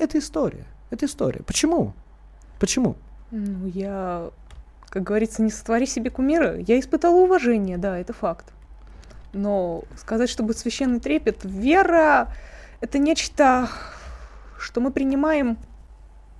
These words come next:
Speaker 2: безотлагательно абсолютно, а я думаю, что марксистам должно быть свойственно критическое мышление.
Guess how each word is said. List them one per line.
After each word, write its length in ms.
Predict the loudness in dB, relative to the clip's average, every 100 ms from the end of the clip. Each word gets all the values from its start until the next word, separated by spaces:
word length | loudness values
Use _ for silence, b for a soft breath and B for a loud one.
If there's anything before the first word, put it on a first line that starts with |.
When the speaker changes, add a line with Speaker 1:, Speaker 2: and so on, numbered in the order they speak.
| -18 -8
Speaker 2:
безотлагательно 720 | -4 -2 4 8 8 8 0
абсолютно, 640 | 0 2 2 2 -2 -4 -2
а 380 | -2 0 -2 -4 B B -4
я 100 | 2
думаю, 240 | 4 2
что 180 | 0 -4
марксистам 520 | -4 -4 -8 -4 -4
должно 260 | -2 -2 -2
быть 160 | -4
свойственно 460 | -4 -6 -4 -8 -6
критическое 520 | -4 -4 -6 -10 -14
мышление. 480 | -12 -12 -12 -14